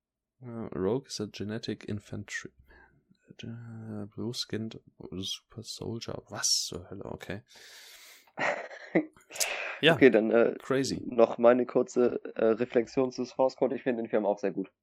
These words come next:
Speaker 2: Also der hat bei mir acht von zehn. Ähm, hat mich nicht so mega beeindruckt wie dich, aber es ist auf jeden Fall vor allen Dingen, wie der mit seinem Gimmick umgeht und dass der in seinem Universum so an sich schlüssig ist und alles, finde ich einfach total gut.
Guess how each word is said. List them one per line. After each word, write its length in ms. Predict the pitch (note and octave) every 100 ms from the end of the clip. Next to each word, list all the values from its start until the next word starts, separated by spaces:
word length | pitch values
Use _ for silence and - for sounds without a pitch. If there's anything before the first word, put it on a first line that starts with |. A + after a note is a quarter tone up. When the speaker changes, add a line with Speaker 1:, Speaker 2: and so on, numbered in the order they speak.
| _
Speaker 2:
Also 300 | F5 G#2+ A2
der 180 | G#2+ A2+
hat 140 | A2+
bei 100 | A#2
mir 140 | A2+ A#2
acht 140 | -
von 120 | A#2+ A2+
zehn. 240 | B2+ C3+ _ _ _ _ _ -
Ähm, 380 | A2 A2 - - _ _ _ -
hat 200 | C3+ C#3+
mich 200 | C3+ -
nicht 180 | B2+ - -
so 340 | G#2+ A2 C3+
mega 240 | D#3 D3+ C3+
beeindruckt 420 | B2+ B2+ B2+ -
wie 60 | A2+
dich, 220 | G3 - - _ _ -
aber 180 | A#2
es 80 | B2
ist 40 | -
auf 160 | -
jeden 160 | C3 B2
Fall 360 | A#2+ A#2 A2+ - - - - _ -
vor 180 | - A2+
allen 60 |
Dingen, 300 | A2+ A2+ - -
wie 200 | G#2+ A2+
der 120 | A2
mit 140 | A2
seinem 200 | G#2+ G#2
Gimmick 260 | A2 A2+ -
umgeht 520 | A2 A2 G#2+ G#2+ -
und 300 | - G2+ -
dass 160 | G2+ -
der 100 | G2+
in 100 | G#2
seinem 160 | G2+
Universum 480 | G2 G#2 G2 G2 G#2
so 100 | G2
an 120 | F#2+
sich 100 | F#2+
schlüssig 320 | - G#2+ G#2+ G#2
ist 100 | G2
und 100 | F#2+
alles, 300 | G2 F#2 -
finde 140 | - F#2+
ich 80 | F#2
einfach 180 | F2
total 340 | F#2 F2+ F#2 F2+
gut. 160 | F#2